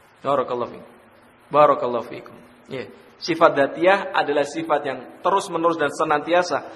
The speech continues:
Allah disifati dengannya, seperti mendengar dan melihat. Sifat fi'liyah adalah sifat yang berkaitan, eh, berkaitan dengan kehendak Allah, masyiahnya Allah. Jika Allah berkehendak, Allah melakukannya. Jika Allah tidak ber-, Allah berkehendak, Allah tidak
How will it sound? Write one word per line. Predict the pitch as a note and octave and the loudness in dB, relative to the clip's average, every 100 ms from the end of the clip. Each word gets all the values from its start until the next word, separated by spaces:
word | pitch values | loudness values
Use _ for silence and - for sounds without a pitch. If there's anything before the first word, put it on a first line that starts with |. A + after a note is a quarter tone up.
| - - | -20 0
Allah | E3 F3+ D#3+ | 4 6 4
disifati | E3 - E3+ - G#3+ F3+ | 2 -4 2 6 6 4
dengannya, | C#3 C3+ B2 B2 C#3 - - | -2 -4 -4 -6 -10 -14 -16
seperti | - C3+ B2+ C3 | -10 -8 -8 -8
mendengar | B2+ B2+ C3+ D#3+ F3+ - - - | -8 -2 2 2 0 -10 -18 -8
dan | B2 B2+ | -6 -4
melihat. | B2 B2 D3 - - - - | -6 -2 -4 -4 -14 -20 -14
Sifat | - C4+ A#3+ - - | -4 2 4 4 4
fi'liyah | D#3+ A#2 G#3+ B3 C4 - - - - | 2 2 2 4 2 0 -14 -16 -6
adalah | D3 D#3+ D#3+ | 2 4 4
sifat | E3 G#3 F3 | 2 2 2
yang | D3+ | 0
berkaitan, | D3 E3 E3 E3 F3 G3 F#3+ | 0 4 4 4 2 2 2
eh, | E3 E3 | 4 4
berkaitan | D#3+ D#3+ E3 E3 G3+ | 4 4 2 2 0
dengan | E3+ F3 E3+ | 0 -2 0
kehendak | G3+ E3+ D3+ - | 2 2 2 0
Allah, | C3 A#2+ - - | 0 -6 -12 0
masyiahnya | E3 E3 A3 G3 F3+ D#3 | 0 2 2 2 2 0
Allah. | C#3+ B2 - - - - _ _ | -2 -4 -8 -18 -20 -20 _ _
Jika | D3+ D#3 D3+ | -2 4 4
Allah | D3 | 4
berkehendak, | C3+ C#3 C3+ B2+ | 0 -4 -2 -2
Allah | - C#3 C3 | 0 -2 0
melakukannya. | B2 A#2+ C3 D#3+ B3 C#4 - - - | -2 -2 -2 4 4 4 -6 -16 -18
Jika | - C3+ | -2 0
Allah | C3 C3+ | 2 0
tidak | C3+ - | -2 -2
ber-, | B2+ - - | -4 -8 -2
Allah | C3+ C3+ | 0 0
berkehendak, | B2 B2+ C#3+ E3+ | -2 -4 -2 0
Allah | D3+ F3 | 0 0
tidak | D3+ | 0